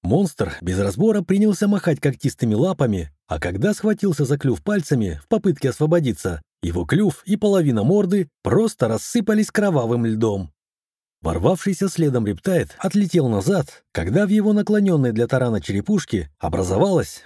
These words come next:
почерневшая от бронебойного патрона дыра. Похоже, мне достался кумулятивный патрон. О танковых я много раз слышал, а вот ружейный стал для меня новинкой.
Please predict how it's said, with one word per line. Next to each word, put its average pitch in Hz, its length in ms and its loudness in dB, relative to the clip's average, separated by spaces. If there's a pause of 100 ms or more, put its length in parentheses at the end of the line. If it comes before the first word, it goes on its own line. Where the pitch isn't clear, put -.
почерневшая 196 680 0
от 196 140 -2
бронебойного 151 640 2
патрона 123 420 0
дыра. 92 440 -2 (340)
Похоже, 123 640 -2
мне 160 260 2
достался 190 520 -2
кумулятивный 196 640 0
патрон. 117 420 -4 (300)
О 82 120 -2
танковых 147 680 0
я 85 160 -2
много 196 380 2
раз 143 240 0
слышал, 123 500 -2 (300)
а 80 80 -4
вот 80 200 -4
ружейный 107 680 0
стал 208 340 -2
для 208 140 2
меня 185 280 2
новинкой. 123 600 0